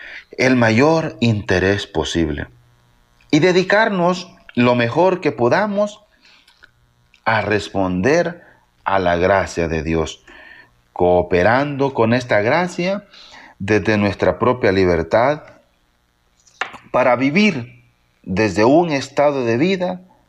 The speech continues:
como cristianos según el designio divino, según el designio amoroso de Dios, y podamos encontrar la felicidad, esa felicidad que tanto nos hace falta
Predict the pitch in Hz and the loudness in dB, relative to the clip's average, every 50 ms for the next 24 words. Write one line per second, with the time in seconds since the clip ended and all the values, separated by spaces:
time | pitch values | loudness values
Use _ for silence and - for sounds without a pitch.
0 | _ _ _ _ _ - 92 95 98 95 90 - 95 92 85 - - - 151 170 | _ _ _ _ _ -4 -2 0 0 -2 -2 0 -2 -2 -2 -4 -2 -2 0 0
1 | 190 196 190 190 190 190 - - - - _ _ _ _ _ _ _ - _ _ | 2 0 0 -2 -4 -6 -12 -20 -20 -20 _ _ _ _ _ _ _ -20 _ _
2 | _ _ _ _ _ _ _ _ _ - - - - 107 107 104 143 202 220 220 | _ _ _ _ _ _ _ _ _ -12 -8 -2 0 0 0 2 2 2 4 2
3 | 226 233 233 - - _ _ _ _ 98 98 95 92 95 95 92 - - 151 180 | 0 -4 -6 -10 -20 _ _ _ _ -4 -4 -2 0 -2 -2 -2 -2 -2 -2 0
4 | 185 185 185 175 170 175 185 180 - - - - _ _ _ - 85 92 98 98 | 0 0 -2 -2 -2 -4 -6 -8 -12 -20 -20 -20 _ _ _ -8 -2 0 0 2
5 | 117 151 175 185 175 165 175 180 180 - - - - - - - - - - - | 2 2 2 2 2 0 -2 -6 -6 -10 -18 -20 -20 -20 -20 -16 -10 -4 -2 0
6 | - 113 135 156 165 151 135 117 113 113 113 - 143 139 143 131 120 113 107 101 | 2 4 2 2 2 2 2 2 0 0 0 -2 0 0 2 2 2 2 2 2
7 | 101 104 113 123 127 127 - 113 104 101 101 113 160 196 220 220 - - - _ | 2 2 2 2 0 0 -2 -2 0 0 0 2 2 2 0 0 -4 -12 -20 _
8 | _ _ _ _ _ _ _ _ _ _ _ _ _ _ _ _ _ _ _ _ | _ _ _ _ _ _ _ _ _ _ _ _ _ _ _ _ _ _ _ _
9 | _ _ - 123 117 - - 95 95 101 127 143 156 156 156 151 147 147 - - | _ _ -6 -6 -6 -2 -4 -2 0 0 0 0 0 -4 -6 -6 -8 -10 -12 -18
10 | - _ _ _ _ - 107 104 95 - - - 196 - - 120 139 156 165 160 | -20 _ _ _ _ -8 -8 -8 -8 -6 -6 -6 -6 -2 -2 0 0 0 0 -2
11 | 165 165 - _ _ _ _ _ - 90 90 90 - - - 92 85 85 82 - | -6 -10 -14 _ _ _ _ _ -4 -2 -2 -2 -2 0 -2 -2 0 0 -2 -4
12 | - 80 71 82 85 85 - - - - - - - - - - _ - - 120 | -6 -2 0 0 0 0 -2 -8 -20 -20 -20 -20 -20 -20 -20 -20 _ -2 -2 0
13 | 120 - 139 123 127 123 113 107 - - 101 107 117 123 123 120 - 98 95 - | 2 0 0 2 2 2 2 2 0 2 2 4 4 2 2 0 -4 -6 -4 -2
14 | - 139 - - - 117 - 113 117 104 101 104 - 107 107 - 107 98 - - | 0 0 0 -2 -4 -4 -4 -2 -2 0 -2 0 0 0 0 0 -4 -6 -2 0
15 | 113 117 117 117 110 - - 101 95 95 - - | 0 2 2 0 -2 0 0 0 0 0 -4 -12